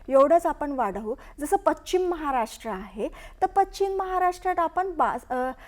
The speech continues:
अ, एचएफचा वापर करतो, करू शकतो आणि ते पन्नास कि-, ते बासष्ट पॉइंट पाच टक्के आपण एवढं ठेवू शकतो. जिथे आपण, अ,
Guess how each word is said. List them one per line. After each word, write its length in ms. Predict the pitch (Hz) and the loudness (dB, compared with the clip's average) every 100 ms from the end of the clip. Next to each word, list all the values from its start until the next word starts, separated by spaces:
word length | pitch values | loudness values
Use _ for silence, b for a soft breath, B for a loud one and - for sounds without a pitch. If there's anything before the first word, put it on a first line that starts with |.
| B B | B B
अ, 300 | 247 247 240 - | 0 0 0 2
एचएफचा 480 | 277 277 370 - 370 | 0 4 0 2 2
वापर 320 | 311 262 262 | 2 0 -4
करतो, 460 | - 226 214 - 220 | -2 -4 -4 -12 -8
करू 200 | 262 254 | -4 -2
शकतो 340 | 254 233 - 285 | -4 -8 -6 -4
आणि 160 | 302 | -2
ते 120 | 359 480 | -2 0
पन्नास 480 | 359 302 349 427 | 2 2 2 0
कि-, 480 | - 381 - - - | -2 -6 -6 -18 -4
ते 100 | 359 | -2
बासष्ट 560 | 392 294 254 359 - - | 0 2 0 -2 -6 -2
पॉइंट 200 | 330 339 | -2 0
पाच 220 | 277 254 - | -2 -2 -4
टक्के 240 | 262 - | -12 -6
आपण 240 | 262 - 302 - B B | -6 -6 -10 -12 B B
एवढं 320 | 277 254 254 415 b b b | 4 6 6 0 b b b
ठेवू 200 | 330 349 | 2 4
शकतो. 480 | 359 339 - - 294 B B 220 | 4 0 -6 -6 -6 B B -2
जिथे 360 | 320 320 381 | 0 0 0
आपण, 420 | 427 302 285 330 381 - B | 2 2 4 2 2 -4 B
अ, 100 | B | B